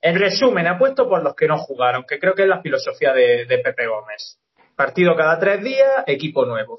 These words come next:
Fernando, Maras, Chumi, Maras repite porque no sé si llega a Cuenca, hoy está con molestias todavía, entonces puesto a que repitan Ivanildo o Maras, yo creo que repetiría Maras,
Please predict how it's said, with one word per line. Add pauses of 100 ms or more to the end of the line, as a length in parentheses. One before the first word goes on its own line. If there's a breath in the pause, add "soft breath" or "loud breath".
Fernando, (500)
Maras,
Chumi,
Maras
repite
porque
no
sé
si
llega
a
Cuenca,
hoy
está
con
molestias
todavía,
entonces
puesto
a
que
repitan
Ivanildo
o
Maras, (100)
yo
creo
que
repetiría
Maras,